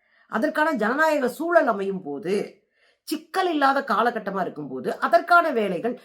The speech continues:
பேச்சுவார்த்தைகள் நாங்க பாத்துக்குவோம். சரிங்களா? நீங்க குறைஞ்சபட்சம் சுயமரியாதையோட இருங்க. சுயமரியாதைன்னா என்ன தெரியுமாக்கா? சாதி வெறுபிடிச்ச சங்கி அமித்ஷா மேடையில வச்சு ஒரு ஆளுநர்னு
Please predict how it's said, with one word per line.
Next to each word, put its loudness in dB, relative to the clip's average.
பேச்சுவார்த்தைகள் 2
நாங்க -2
பாத்துக்குவோம். -6
சரிங்களா? 0
நீங்க 0
குறைஞ்சபட்சம் -2
சுயமரியாதையோட 2
இருங்க. -2
சுயமரியாதைன்னா 2
என்ன -2
தெரியுமாக்கா? 0
சாதி 6
வெறுபிடிச்ச 0
சங்கி -2
அமித்ஷா 2
மேடையில 6
வச்சு 0
ஒரு 6
ஆளுநர்னு 6